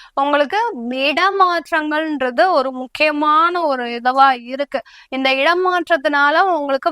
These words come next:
வளர்ச்சிகள் காத்துட்டு இருக்குது இந்த மீன ராசி என்பர்களுக்கு. பொதுவாகவே மீன ராசி என்பர்கள் ரொம்ப நேர்மறையா இருப்பாங்க. அதாவது எதிர்மறை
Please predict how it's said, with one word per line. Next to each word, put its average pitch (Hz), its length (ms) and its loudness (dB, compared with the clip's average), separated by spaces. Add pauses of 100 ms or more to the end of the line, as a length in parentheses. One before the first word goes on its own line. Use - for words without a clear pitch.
வளர்ச்சிகள் 311 720 0
காத்துட்டு 254 380 0
இருக்குது 247 340 -4
இந்த 240 140 -6 (120)
மீன 254 300 2
ராசி 240 320 0
என்பர்களுக்கு. 233 440 -6 (120)
பொதுவாகவே 339 280 2 (280)
மீன 320 180 -2 (100)
ராசி 302 280 0
என்பர்கள் 269 400 -2 (380)
ரொம்ப 392 300 0 (140)
நேர்மறையா 294 640 2
இருப்பாங்க. 240 340 0 (180)
அதாவது 294 320 2 (260)
எதிர்மறை 330 420 -2